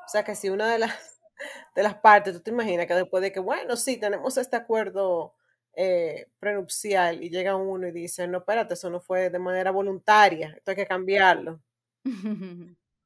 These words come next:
Speaker 1: Está fuerte.
Speaker 2: Yeah.
Speaker 1: O si no cumple también con todos los requisitos que establece la ley de ese, de ese país.
Speaker 2: Ujú.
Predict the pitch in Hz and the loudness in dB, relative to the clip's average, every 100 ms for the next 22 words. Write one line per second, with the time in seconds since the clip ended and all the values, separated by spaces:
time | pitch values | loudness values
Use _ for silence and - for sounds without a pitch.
0 | _ _ _ _ - 190 - 180 160 - | _ _ _ _ -14 -10 -2 -2 -2 -10
1 | - _ _ _ _ _ _ _ _ _ | -20 _ _ _ _ _ _ _ _ _
2 | _ _ _ _ _ _ _ _ 180 165 | _ _ _ _ _ _ _ _ -20 -18
3 | 170 175 196 190 170 _ _ _ _ _ | -14 -10 -8 -8 -12 _ _ _ _ _
4 | _ _ - 254 262 214 208 247 - 247 | _ _ 0 2 4 2 2 0 -2 -2
5 | 190 180 170 160 175 170 180 190 196 196 | 0 0 -2 -4 -4 0 0 0 -4 -12
6 | - 175 190 190 180 - 170 165 196 214 | -10 -8 -6 -4 -2 2 2 2 -2 -2
7 | 190 175 165 170 165 165 160 - 160 151 | -2 -2 -2 -4 -4 -8 -8 -8 -10 -10
8 | 143 _ _ _ _ 175 175 - 156 175 | -16 _ _ _ _ -10 -8 -8 -8 -10
9 | - - _ _ _ _ - 185 185 180 | -16 -20 _ _ _ _ -18 -14 -14 -14
10 | 175 185 208 240 | -14 -14 -14 -14